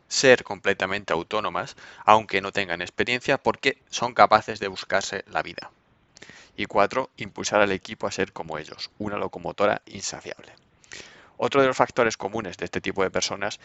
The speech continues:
es la gran capacidad de escucha que presentan. Prestan mucha atención a todas las explicaciones, críticas y opiniones.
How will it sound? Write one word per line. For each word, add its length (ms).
es 340
la 240
gran 260
capacidad 500
de 80
escucha 420
que 120
presentan. 500
Prestan 440
mucha 420
atención 440
a 80
todas 220
las 140
explicaciones, 800
críticas 580
y 140
opiniones. 680